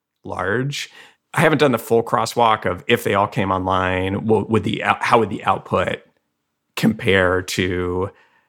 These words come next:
projected, um, aviation demand? Uh, my guess is for this first round, we'd still be short. It would still be a tight market, uh, but, uh, but we haven't run those numbers to ground yet.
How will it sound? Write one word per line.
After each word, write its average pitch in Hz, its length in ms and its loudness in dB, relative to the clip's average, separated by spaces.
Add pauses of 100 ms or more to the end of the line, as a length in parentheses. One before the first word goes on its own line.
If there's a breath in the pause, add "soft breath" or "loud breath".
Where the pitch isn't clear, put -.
(120)
projected, 90 1080 0
um, - 560 -4 (800)
aviation 104 600 0 (440)
demand? 117 560 0 (400 loud breath)
Uh, 98 280 4
my - 180 2
guess 131 340 0
is 120 320 -6 (200 soft breath)
for 127 100 2
this 113 220 2
first 117 320 0
round, 117 300 2
we'd 107 180 -6
still 101 180 -2
be 101 160 -6
short. 117 540 0
It 117 60 2
would 98 160 -2
still - 180 2
be 101 100 -2
a 92 80 -4
tight - 300 -2
market, - 440 0 (340 loud breath)
uh, 92 640 2
but, 90 520 0
uh, - 240 0
but - 320 -4
we 113 80 4
haven't - 220 -4
run 101 160 -6
those - 180 -8
numbers - 260 -10
to - 100 -10
ground - 340 -8
yet. 107 220 -6